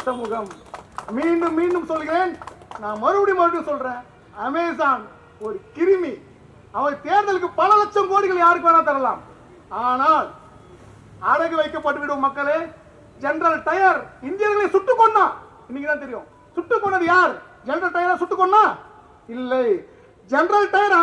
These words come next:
ஆணையிட்டான், இந்தியர்களை இந்தியனே சுட்டு கொண்டான். வரலாறு,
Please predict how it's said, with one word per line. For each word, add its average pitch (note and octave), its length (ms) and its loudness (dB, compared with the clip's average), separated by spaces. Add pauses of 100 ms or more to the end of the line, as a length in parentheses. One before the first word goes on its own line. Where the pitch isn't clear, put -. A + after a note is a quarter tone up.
ஆணையிட்டான், G#4+ 680 6 (480)
இந்தியர்களை G#4 580 4 (440)
இந்தியனே A4+ 420 6 (100)
சுட்டு F4 280 4
கொண்டான். C#4+ 360 2 (220)
வரலாறு, G#3 400 -4